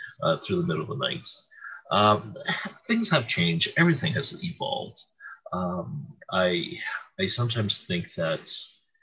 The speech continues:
we feel in classical, specifically, a classical genre of management administration, uh, that we're the only unique, uh, industry that's, that the rules of,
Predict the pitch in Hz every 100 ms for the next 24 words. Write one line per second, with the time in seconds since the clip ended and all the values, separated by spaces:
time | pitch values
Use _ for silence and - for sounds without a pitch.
0 | - _ - 95 - - 92 98 92 92
1 | 85 87 87 - - 92 92 - - 123
2 | 135 170 - - - 175 - - 120 139
3 | 151 - - - - - 98 - 82 80
4 | - 90 80 82 85 85 82 78 85 82
5 | 82 82 82 82 80 73 - - 85 -
6 | - - - _ - - - - - 90
7 | 85 78 67 - 76 92 87 90 - -
8 | - - - _ _ _ _ _ - 101
9 | 104 113 104 95 80 98 98 92 87 170
10 | 175 160 - - - - _ _ _ _
11 | - 98 - - 117 - - 101 107 107
12 | - - 95 101 98 62 - - - -
13 | - - - _ 85 82 87 85 87 92
14 | 95 82